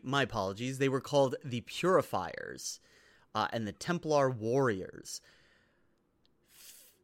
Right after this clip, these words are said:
Where we first meet this one is the fighting spirit of a hero that we meet in StarCraft one called Phoenix is put into one of these warriors, thinks he's Phoenix, thinks he's in a Dragoon,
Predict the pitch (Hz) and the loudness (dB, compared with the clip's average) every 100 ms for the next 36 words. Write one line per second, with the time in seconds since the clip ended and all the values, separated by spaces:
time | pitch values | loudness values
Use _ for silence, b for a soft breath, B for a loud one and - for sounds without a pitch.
0 | _ 143 131 170 190 202 - 180 180 147 | _ -10 2 6 6 4 0 0 0 2
1 | 147 151 160 - 170 165 139 135 113 - | 0 2 -2 0 0 0 2 0 0 -6
2 | 127 120 117 113 113 - 160 151 156 143 | -6 -4 -2 -2 -4 0 2 4 2 0
3 | 147 139 120 113 107 - 151 143 143 127 | 2 4 4 0 -2 -4 0 2 4 2
4 | 120 117 123 104 - 107 107 92 123 123 | 0 -2 -2 -4 -4 -2 -2 -4 -2 0
5 | 139 135 135 - 104 - 143 147 165 - | 2 0 -4 -2 -4 -4 -2 0 -2 -6
6 | - B B B B 117 101 - 160 147 | -10 B B B B -4 -4 0 2 2
7 | 139 131 139 131 120 117 131 139 139 - | 0 0 0 0 -2 2 4 4 2 0
8 | - 135 135 147 131 - - 135 143 - | -4 -2 -2 -6 -6 -6 -2 -2 -2 -4
9 | - - _ - - 151 151 160 139 143 | -6 -8 _ -14 -6 -4 -4 -4 -2 0
10 | 117 113 98 110 120 143 170 | -2 -6 -8 -8 -6 -6 -8